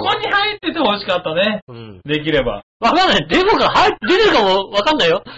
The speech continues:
Speaker 1: 出てないよ、これ。
Speaker 2: 一応書いてあるけど出てないかもしれないよ。
Speaker 1: <laughs> 違う違う。
Speaker 2: 出てる？
Speaker 1: そんなことないでしょ。
Speaker 2: 出てるのかな？
Speaker 1: 年末の告知ですからね。
Speaker 2: うん。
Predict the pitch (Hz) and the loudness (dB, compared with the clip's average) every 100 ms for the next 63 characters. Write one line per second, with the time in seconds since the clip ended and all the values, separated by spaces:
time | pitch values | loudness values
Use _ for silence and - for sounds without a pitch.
0 | - 151 247 330 156 156 160 156 120 104 | -8 -2 -2 0 0 0 0 -2 -4 -4
1 | 101 - - - _ _ 233 277 311 392 | -4 -10 -20 -20 _ _ -4 0 2 2
2 | 403 285 220 269 294 254 294 180 139 135 | 4 4 2 2 2 2 4 2 0 2
3 | 131 131 156 160 135 - 190 277 147 117 | 2 2 -2 2 2 2 -2 0 0 -2
4 | 151 - 170 170 202 233 254 220 269 247 | -10 -2 0 4 4 4 4 6 6 6
5 | 233 190 180 190 220 233 254 254 262 233 | 4 4 6 4 2 2 2 2 2 0
6 | 247 269 269 202 139 147 180 190 135 117 | 0 -2 0 -2 0 0 -2 -4 -10 -12